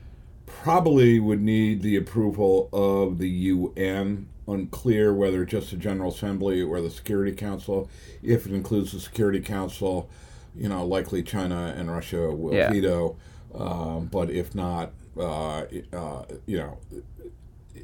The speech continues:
Speaker 1: then there, the General Assembly would probably vote for it.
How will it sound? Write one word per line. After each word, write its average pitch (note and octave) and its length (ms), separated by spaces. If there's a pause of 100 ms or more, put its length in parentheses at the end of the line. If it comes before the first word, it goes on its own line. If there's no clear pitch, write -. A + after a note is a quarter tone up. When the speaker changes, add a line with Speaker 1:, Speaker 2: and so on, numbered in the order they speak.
(300)
Speaker 1:
then F#2+ 580
there, F2+ 380
the F#2 140
General G#2+ 380
Assembly F#2+ 440
would D#2 240
probably E2 400
vote D#2+ 320
for F2+ 380
it. - 140